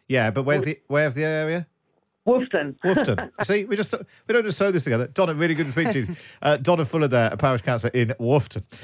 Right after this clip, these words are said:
Speaker 1: We are asking the question, has Britain got too many dogs? Anna Webb from the podcast A Dog's Life is still with me in the studio.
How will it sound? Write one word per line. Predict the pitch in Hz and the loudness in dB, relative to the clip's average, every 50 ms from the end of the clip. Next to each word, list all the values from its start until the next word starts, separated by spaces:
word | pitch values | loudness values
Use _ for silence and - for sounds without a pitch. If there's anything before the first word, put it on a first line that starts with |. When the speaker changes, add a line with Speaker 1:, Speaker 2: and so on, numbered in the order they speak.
| - - - | -16 -8 0
Speaker 1:
We | - 127 135 131 135 131 | 2 4 4 4 4 4
are | 135 139 135 127 - - - - - | 4 4 4 2 0 -4 -10 -6 -2
asking | 156 165 175 156 - - 170 160 160 147 | 0 0 0 0 -2 -4 -4 -4 -4 -4
the | 139 | -4
question, | - - 139 117 - - - 98 85 | -2 -2 -2 -2 -2 -4 -8 -8 -4
has | - 123 - - 95 | -2 -2 -2 -2 -4
Britain | 98 90 131 - - 110 110 | -2 -2 -2 -2 -2 -2 -2
got | 104 113 107 - | -2 -2 -2 -4
too | - - 127 113 104 | -4 -2 -2 0 0
many | 101 101 98 98 95 92 | 0 -2 -2 -2 -2 -4
dogs? | 82 - - 101 80 69 65 - - - - - _ _ _ 160 | -4 -2 -2 -2 -2 -2 -6 -8 -10 -10 -10 -14 _ _ _ 2
Anna | 180 180 165 | 4 4 4
Webb | 147 156 160 143 113 113 - _ - | 4 6 6 6 4 2 -4 _ -6
from | - 135 127 | -2 -2 -2
the | 117 | 0
podcast | - 156 151 113 - 117 98 - 113 | 2 0 0 0 0 -2 -2 -2 -4
A | |
Dog's | 92 - 135 123 107 - - | -4 -2 0 0 0 -2 -2
Life | 107 101 95 95 | -2 -2 -2 -4
is | - | -6
still | - - 98 87 | -4 -4 -2 -2
with | 98 90 92 | -2 -2 -2
me | 90 | -4
in | 87 | -4
the | 87 | -4
studio. | - - 104 92 87 82 76 69 71 78 - | -6 -4 -2 -2 -2 -2 -4 -6 -8 -8 -4